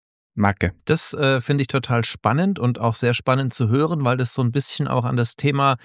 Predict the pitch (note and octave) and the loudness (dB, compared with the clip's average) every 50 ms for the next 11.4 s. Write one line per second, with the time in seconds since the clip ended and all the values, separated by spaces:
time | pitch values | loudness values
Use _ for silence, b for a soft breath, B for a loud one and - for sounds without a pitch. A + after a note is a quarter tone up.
0 | B B B B B B B B B - C3 C#3 D3 C#3 - - D3 C#3+ - - | B B B B B B B B B 0 0 0 0 -2 0 2 2 2 0 -4
1 | - _ - - B2+ A#2+ - B2+ A#2+ A2 A2 A#2 A2+ A2+ A2 G#2+ - - - A#2 | -14 _ -2 0 0 0 2 0 0 2 2 2 2 2 2 0 0 0 0 2
2 | G#2 B2 C3+ B2+ B2+ B2+ B2+ B2 A#2 - C#3+ C#3+ - - - C3+ C3 - - - | 2 2 0 0 0 -2 -2 -2 -2 -2 -4 -6 -4 -2 -2 -2 -2 -4 -6 -6
3 | - C3+ B2+ B2+ B2+ B2+ B2+ B2 A#2 - - D3 - - D3+ C3+ A#2 A#2 A#2+ _ | -2 0 0 0 2 2 0 0 0 0 -2 -2 0 0 0 2 2 0 0 _
4 | - A2 A2 C3 C3 - - - C3+ C3+ C3+ C3 B2 A#2+ B2+ C3+ C3 - - - | -2 0 0 0 0 -2 -4 -2 -2 0 0 0 0 0 2 0 -2 -4 -4 -4
5 | B2 A#2+ A#2 A2 A2+ A2+ A2 - - - - G#2+ G#2+ G#2+ G#2+ G#2+ G#2+ G#2+ G#2+ G#2+ | -2 -2 0 0 0 0 -2 -2 -6 -4 -2 0 0 2 2 2 2 2 2 0
6 | G#2 A2+ - _ - A2+ G#2+ G#2+ G#2+ A2+ A2 G#2 - - A#2 A#2+ B2 C3 C3+ C3 | 0 -2 -6 _ -2 0 0 2 2 2 0 0 0 0 0 2 2 2 2 0
7 | A#2 A2+ G#2 G#2 G2 - A2 A#2+ C#3+ C#3+ - - C3 C#3+ C#3+ C#3+ C#3 C#3+ C#3 C3+ | 0 0 -2 -2 -2 0 2 2 2 2 0 0 0 0 0 0 0 0 0 0
8 | B2 C3+ C3 B2+ - B2 B2+ C#3 C#3+ C#3+ C3 - - C3+ B2+ C3 C3 C3 B2 G#2+ | 0 0 -2 0 0 0 0 2 0 0 -2 -2 -4 -2 -2 0 0 0 0 0
9 | - A#2 B2 C3+ - - - - C3+ C3 B2+ - - C#3 - B B B B B | 0 0 -2 -2 -4 -8 -6 -2 -2 -2 -2 -2 -2 -4 -4 B B B B B
10 | B B - A#2+ A2+ A2+ A2 A2 A2 G#2+ - - - A2 G#2+ G#2 G#2 G#2 G#2 G#2 | B B 0 2 2 2 2 2 0 -2 -6 -6 -2 0 2 4 4 4 2 2
11 | G2+ G#2 G#2 G#2 G#2 G#2+ G#2 | 2 2 2 2 2 0 -2